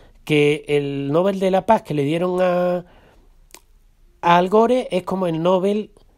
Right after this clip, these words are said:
que le dieron a Obama de la Paz, y fue el tío que más guerras empezó y estuvo, no estuvo ni un solo día sin bombardear países. Entonces, el premio Nobel de la Ciencia es lo mismo, señores.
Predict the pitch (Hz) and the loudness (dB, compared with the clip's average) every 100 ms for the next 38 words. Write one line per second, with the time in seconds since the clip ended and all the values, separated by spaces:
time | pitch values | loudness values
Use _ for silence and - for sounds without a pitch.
0 | _ _ _ _ 160 156 147 156 170 185 | _ _ _ _ -4 0 0 0 0 0
1 | 190 185 - _ _ - 151 143 165 185 | -2 -4 -12 _ _ -2 0 2 2 2
2 | 190 185 170 170 - 214 226 - - - | 2 0 0 -2 2 0 0 -8 -20 -20
3 | - - - - 156 143 180 196 196 220 | -20 -20 -20 -12 -6 -2 0 0 0 0
4 | 220 202 185 190 175 202 185 190 196 - | 0 0 0 0 0 -2 0 0 -2 -2
5 | 175 160 208 208 - - - _ - - | -4 0 -2 -2 -8 -20 -20 _ -20 -20
6 | - 160 151 - 220 190 170 160 220 226 | -4 0 0 0 0 0 0 0 -2 0
7 | 269 262 233 240 233 233 240 233 269 226 | -2 0 0 0 -2 0 0 2 0 0
8 | 214 196 185 185 180 165 202 - - 170 | -2 -2 0 0 0 2 2 0 -4 -2
9 | 156 120 - 95 _ - - - - - | -2 -2 -10 -16 _ -20 -20 -20 -20 -20
10 | - - - - 156 240 190 175 233 269 | -20 -20 -14 -6 0 2 0 -2 0 2
11 | 285 262 254 214 220 208 240 247 - 220 | 2 0 0 -2 0 -2 -2 -6 -4 -4
12 | 196 175 139 123 110 110 117 131 127 101 | -2 -2 -4 -4 -6 -6 -6 -8 -8 -12